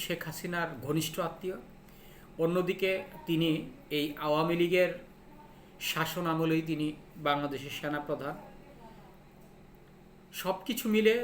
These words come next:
তিনি যে উপরস্থ একজন কর্মকর্তা, এটা অস্বীকার করার মতো কোনো সু-, স্বীকার করা, এই অস্বীকার করার মতো কোনো সুযোগ নেই।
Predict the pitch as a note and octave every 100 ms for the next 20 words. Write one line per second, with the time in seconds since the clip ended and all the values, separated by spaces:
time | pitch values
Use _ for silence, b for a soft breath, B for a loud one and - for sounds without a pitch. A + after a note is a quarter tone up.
0 | - G#3 G3+ G3 G3 F#3+ F#3 F#3+ G3 F#3
1 | - G3 F#3 D#3 D#3+ D#3+ E3+ E3+ E3+ F#3
2 | F3+ A3 D3+ C3+ A#2+ C#3+ - E3 E3 E3
3 | C#3+ C#3+ C#3+ D3 C#3 C3 - D#3+ D3+ F#3+
4 | F3+ E3+ E3+ D#3+ E3 - B B B B
5 | - D3 C3+ D#3 D#3 - F3+ F#3 F3+ F3+
6 | F3 F3 F3 D#3+ D#3 - E3 D#3+ D#3+ E3+